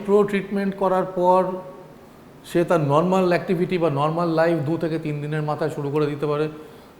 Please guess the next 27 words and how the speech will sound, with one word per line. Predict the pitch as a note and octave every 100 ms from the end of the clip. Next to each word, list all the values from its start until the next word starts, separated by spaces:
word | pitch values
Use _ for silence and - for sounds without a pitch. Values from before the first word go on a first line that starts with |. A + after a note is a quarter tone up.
| -
নরমাল | A#2 C3+ D#3
অ্যাক্টিভিটি | D#3+ D#3+ D#3+ E3
বলতে | D#3 D#3 D#3+ D#3+ - - - - - - - - -
অনেকে | D3 D3
জিজ্ঞেস | C#3 D3
করে | D3+ C#3+
স্নান | - C#3 C#3+
আমি | C#3 C3
করতে | B2+ B2
পারবো | C3 B2+
কি | B2+
না, | B2 B2 A#2+ - - - - -
সম্পূর্ণ | D3+ D3+ D#3+ D3+
স্নান | C#3+ C#3 C3+ C3
করা, | C3+ B2+ B2+ - - - - - - -
কোনো | D#3+
রকম | D#3+ D#3 D3+ D3+ -
খাওয়া | B2 C3
দাওয়ার | C#3+ C#3+ C#3
বাজবিচার | C3 C3 C3+ C#3 C3
না | B2+ B2+
করা, | C3 B2+ B2+ - - - - -
লাইফস্টাইলের | C3 D3+ E3+ - D#3+ D3+ D3
কোনো | D3+ C#3+ C3
পরিবর্তন | C#3 C3+ C3+ D3
না | C3+ C3+
করা | C3 C3+ C3